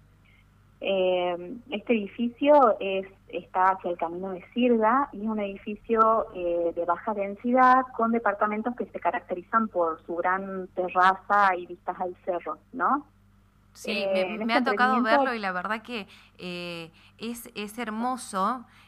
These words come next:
Speaker 2: Eh, yo siempre que transito por esa zona, la verdad que es hermoso
Speaker 1: Ujú.
Speaker 2: porque a lo que vos apuntás es como terrazas, eh, con vista a, al cerro, en una ubicación realmente con, que, que aporta aparte de la estructura, eh, una,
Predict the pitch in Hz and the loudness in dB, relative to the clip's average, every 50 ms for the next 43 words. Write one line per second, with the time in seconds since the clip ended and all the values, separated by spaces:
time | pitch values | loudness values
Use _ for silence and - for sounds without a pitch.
0 | _ _ _ - 175 170 165 160 160 151 131 - - 196 190 - 220 226 220 202 | _ _ _ -12 -10 -8 -8 -8 -10 -12 -12 -12 -14 -12 -10 -8 -8 -8 -8 -8
1 | 175 175 170 - 175 170 165 160 190 202 196 196 170 165 180 190 190 190 196 185 | -8 -12 -10 -10 -10 -10 -8 -10 -10 -8 -6 -6 -6 -6 -6 -8 -8 -8 -10 -10
2 | - - 180 175 175 180 185 226 233 - _ _ - - _ - 185 180 180 185 | -6 -6 -6 -4 -4 -4 -6 -6 -8 -12 _ _ -20 -20 _ -8 -4 -2 0 0
3 | 202 262 - 302 - - 208 208 226 226 254 269 208 185 185 190 185 - 170 170 | 0 -2 -4 -8 -8 -8 -6 -6 -6 -6 -6 -6 -6 -6 -6 -8 -6 -6 -6 -6
4 | 185 190 185 196 214 - 226 - 196 196 196 220 220 - 196 196 - 214 214 202 | -6 -6 -6 -8 -8 -8 -10 -10 -8 -6 -4 -6 -6 -6 -10 -14 -12 -10 -8 -8
5 | 202 202 - - - - 175 170 185 202 202 - 247 247 240 - - 185 175 170 | -8 -8 -10 -14 -12 -10 -8 -6 -6 -6 -4 -4 -6 -6 -6 -10 -12 -12 -12 -12
6 | - - - - - 175 180 190 220 262 254 - - 220 190 180 - - 170 165 | -14 -16 -16 -14 -12 -10 -10 -8 -10 -10 -10 -4 0 2 2 2 2 0 -2 -2
7 | 156 - - 170 170 170 170 175 - - 220 214 202 202 208 220 214 - - - | -4 -4 -6 -6 -6 -8 -10 -12 -12 -8 -6 -6 -4 -2 -4 -4 -4 -10 -18 -20
8 | - _ - 180 190 208 233 240 233 214 - - 185 180 - - 214 220 226 214 | -20 _ -10 -8 -6 -4 -4 -4 -4 -4 -6 -6 -8 -8 -8 -8 -8 -6 -6 -6
9 | 196 196 208 214 208 226 190 - 175 170 160 156 - - - _ _ - 180 170 | -6 -6 -8 -8 -8 -8 -6 -4 -4 -4 -4 -6 -12 -20 -20 _ _ -16 -16 -14
10 | 139 - 185 175 170 202 208 202 - 220 202 196 185 175 - - - - 160 156 | -10 -6 -6 -4 -2 -4 -4 -2 0 2 2 4 4 2 0 -4 -8 -8 -8 -10
11 | - _ - 220 214 214 202 208 - 180 175 170 170 165 165 165 - - 175 170 | -6 _ 2 2 2 2 0 -6 -10 -12 -10 -10 -10 -12 -14 -16 -14 -16 -16 -16
12 | - - 190 196 202 214 214 208 190 - 185 175 170 165 - - 190 196 208 208 | -14 -12 -10 -6 -2 0 0 0 0 -2 -6 -10 -12 -14 -14 -12 -10 -8 -6 -4
13 | 202 190 180 175 165 160 - | -2 0 0 0 -2 -4 -6